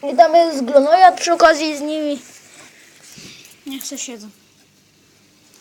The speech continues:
Konarek. No. Więc to chyba byłoby wszystko w tym odcinku. Lajkujcie, subskrybujcie i komentujcie mój kanał.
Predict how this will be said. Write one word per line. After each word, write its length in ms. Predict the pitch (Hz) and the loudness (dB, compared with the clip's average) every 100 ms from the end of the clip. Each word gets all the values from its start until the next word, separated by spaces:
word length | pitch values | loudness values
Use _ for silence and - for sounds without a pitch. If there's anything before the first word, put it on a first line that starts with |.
| _ _ | _ _
Konarek. 420 | - 254 269 277 269 _ _ _ - _ _ _ _ _ | -20 -14 -12 -12 -14 _ _ _ -20 _ _ _ _ _
No. 220 | 262 240 220 _ _ _ _ _ _ _ _ _ _ _ _ _ _ _ | -20 -18 -20 _ _ _ _ _ _ _ _ _ _ _ _ _ _ _
Więc 260 | 269 277 - | -18 -18 -18
to 80 | |
chyba 280 | 262 285 277 | -18 -12 -12
byłoby 520 | 233 269 254 233 214 | -12 -12 -10 -12 -16
wszystko 520 | 208 - - 359 - 240 | -20 -20 -16 -16 -18 -20
w 80 | |
tym 120 | - 233 | -20 -20
odcinku. 580 | 220 - 220 - 262 262 285 | -20 -20 -20 -18 -18 -18 -18
Lajkujcie, 420 | 247 269 262 262 | -18 -16 -14 -16
subskrybujcie 760 | 254 240 247 240 254 254 247 | -18 -20 -20 -18 -18 -16 -16
i 100 | 233 | -16
komentujcie 560 | 233 240 240 269 247 240 | -20 -18 -18 -18 -16 -18
mój 180 | 226 226 | -20 -20
kanał. 340 | 226 226 254 | -20 -18 -18